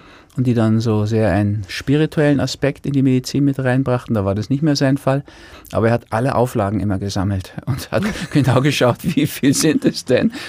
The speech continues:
Das hat, das wollte er auch haben, dass er da eins geschickt bekam. Und das hat ihn sehr fasziniert. Der Inhalt zum Beispiel dann nicht so, da konnte ich dann doch sehen, aha, das ist ein sehr ökonomischer Aspekt für ihn dann. Aber es war eher ein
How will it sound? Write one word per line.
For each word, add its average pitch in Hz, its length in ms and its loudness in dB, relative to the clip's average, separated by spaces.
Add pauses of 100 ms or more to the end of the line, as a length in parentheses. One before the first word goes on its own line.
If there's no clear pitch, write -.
(120)
Das - 180 -6
hat, 131 160 0
das 139 160 -2
wollte 127 220 4
er 117 160 2
auch 107 120 -2
haben, 117 300 0
dass 139 140 -2
er 123 40 -6
da 135 80 0
eins 113 240 -2
geschickt - 360 -4
bekam. 123 440 0 (540)
Und 143 180 -2
das 160 140 -2
hat 185 100 -2
ihn 147 140 -2
sehr 151 180 2
fasziniert. 147 640 0 (240)
Der - 80 -8
Inhalt - 320 2
zum 151 140 0
Beispiel - 280 2
dann 117 160 2
nicht 127 260 2
so, 180 120 0
da 139 140 -2
konnte 135 180 0
ich 156 60 0
dann 147 140 0
doch 135 200 2
sehen, 131 260 -2
aha, 117 200 0
das 127 160 -4
ist 131 120 -6
ein 123 100 0
sehr 123 280 0
ökonomischer 127 680 0
Aspekt - 460 -6 (540)
für - 220 -4
ihn 135 300 0
dann. 110 220 0 (280)
Aber 104 320 0 (320)
es - 160 -6
war 107 240 0 (180)
eher 104 300 -2 (140)
ein 98 420 -2